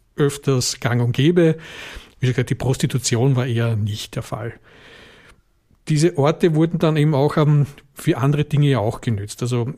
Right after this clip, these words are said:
öffentliche Toilettanlagen waren ja auch der, oft der Rückzugsort für Marginalisierte oder Menschen, die eben an den Rand der Gesellschaft gedrängt wurden. Also ein interessanter Aspekt ist natürlich als Treffpunkt für homosexuelle Männer.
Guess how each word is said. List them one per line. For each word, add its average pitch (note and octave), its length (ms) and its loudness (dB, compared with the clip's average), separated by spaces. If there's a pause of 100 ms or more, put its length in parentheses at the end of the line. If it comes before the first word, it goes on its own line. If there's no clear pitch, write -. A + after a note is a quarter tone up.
(200)
öffentliche C#3 460 0
Toilettanlagen C3 760 0
waren A#2+ 140 0
ja B2 80 0
auch - 240 -4
der, A#2 200 -4 (220)
oft - 220 -8
der A#2+ 120 -4
Rückzugsort D#3 800 -2 (120)
für A#2 380 -2
Marginalisierte B2 1000 -2
oder A#2+ 340 -4
Menschen, C3 380 0
die E3 160 -6
eben C3+ 200 2
an A#2+ 100 2
den A#2+ 100 2
Rand A#2+ 480 -2
der B2+ 60 2
Gesellschaft A#2+ 500 -2
gedrängt A#2+ 480 -2
wurden. E3 340 4 (360)
Also A#2+ 140 -2
ein A#2 80 0
interessanter C#3 720 0 (320)
Aspekt - 460 -4
ist D3+ 100 0
natürlich C3 460 0
als - 140 -2
Treffpunkt C#3 580 0
für B2+ 360 0 (240)
homosexuelle B2 640 0
Männer. D3+ 380 2